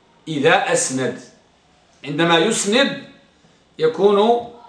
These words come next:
يقع في أخطاء كثيرة، لأن هذا أصحاب الوعظ وأصحاب الحكايات وأصحاب هؤلاء يقعون في مثل هذه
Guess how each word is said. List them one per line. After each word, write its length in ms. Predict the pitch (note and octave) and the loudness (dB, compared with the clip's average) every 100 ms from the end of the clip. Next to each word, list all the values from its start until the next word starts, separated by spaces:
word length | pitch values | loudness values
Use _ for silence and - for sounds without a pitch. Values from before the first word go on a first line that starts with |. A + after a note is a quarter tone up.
| - _ | -20 _
يقع 380 | A3 A3+ G#3 F#3 | 0 2 2 0
في 280 | F#3+ F3+ F3 | -2 -2 0
أخطاء 600 | E3+ - G3 G3 G3 F#3+ - - - - - | 0 2 2 2 0 -6 -10 -18 -20 -12 0
كثيرة، 520 | G3+ - F3 C#3 - - - - - - D#3+ | 0 2 0 0 -4 -14 -20 -20 -20 -8 0
لأن 240 | A3+ B3 | 2 4
هذا 340 | A#3 A#3+ B3 | 4 2 0
أصحاب 420 | G#3 - - F#3+ G3 | -2 0 2 2 2
الوعظ 460 | F#3+ A3 - F#3 | 2 2 2 -2
وأصحاب 720 | F#3+ G3 - G3 A3 - - - - | -2 -2 0 0 2 0 -6 -14 -12
الحكايات 920 | F3 G3 G3 G3 G3+ G#3+ - - - - - | -2 -2 4 4 6 4 2 -4 -12 -16 -2
وأصحاب 720 | F3 F#3+ - G#3+ A3+ - - - - | 2 2 0 0 0 0 -4 -16 -2
هؤلاء 380 | F#3 B3 C4+ C#4 | 0 2 4 4
يقعون 440 | C4 A3+ B3 B3 | 4 2 2 2
في 320 | F#3+ G#3+ G3+ - - _ | 0 0 0 -4 -18 _
مثل 300 | G3+ A3+ G3 | 0 0 2
هذه 480 | G3+ F3+ E3+ G3+ | 2 2 0 -2